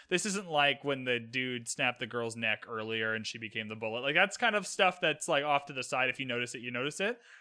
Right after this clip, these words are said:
Lawrence is a main figure, someone we know, someone we were introduced to, someone who had time,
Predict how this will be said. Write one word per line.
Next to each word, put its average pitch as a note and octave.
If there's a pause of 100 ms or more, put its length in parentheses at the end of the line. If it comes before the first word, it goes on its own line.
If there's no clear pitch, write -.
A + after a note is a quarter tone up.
Lawrence C#4
is G#3
a F#3
main F3
figure, D3
someone F#3
we E3+
know, D#3
someone F#3+
we G3
were E3+
introduced D3+
to, D3
someone A#3
who F#3+
had F3+
time, F3+